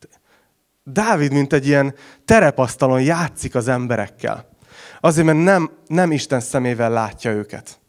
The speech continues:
hanem csak a saját céljaihoz eszközként. És úgy játszik az emberekkel.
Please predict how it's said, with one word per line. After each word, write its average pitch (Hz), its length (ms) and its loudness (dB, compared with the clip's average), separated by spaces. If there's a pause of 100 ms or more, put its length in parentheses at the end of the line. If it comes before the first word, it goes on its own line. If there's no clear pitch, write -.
(300)
hanem 151 220 2
csak 147 140 -6
a 151 40 -2
saját 143 400 0
céljaihoz 117 640 -2
eszközként. 117 840 -10 (1900)
És - 180 -10
úgy 190 220 0
játszik 151 420 0
az 123 100 -2
emberekkel. 110 720 -4